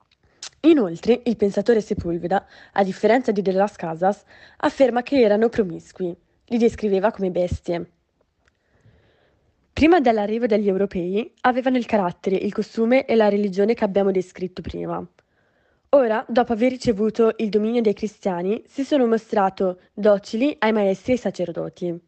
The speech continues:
Le parole, come quelle di Le-, De las Casas, di chi ritenevano gli indios gente semplice e pacifica, incapace di far del male, di peccare,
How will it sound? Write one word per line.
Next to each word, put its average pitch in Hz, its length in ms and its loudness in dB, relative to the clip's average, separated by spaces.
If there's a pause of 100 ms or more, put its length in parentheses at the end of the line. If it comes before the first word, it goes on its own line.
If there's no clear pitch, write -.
(1080)
Le 302 140 2
parole, 226 480 0
come 226 200 2
quelle 226 220 2
di 220 120 -4
Le-, 196 200 -2
De 196 100 0
las 196 200 -2
Casas, 185 500 -4 (500)
di 226 140 -4
chi 240 160 -2
ritenevano 240 640 2
gli 202 160 -2
indios 214 300 0
gente 208 280 0
semplice 202 640 -2
e 196 100 -4
pacifica, 196 680 -4
incapace 214 500 -2
di 196 80 -2
far 196 180 0
del 196 160 0
male, 185 480 -2
di 196 140 -8
peccare, 202 580 -2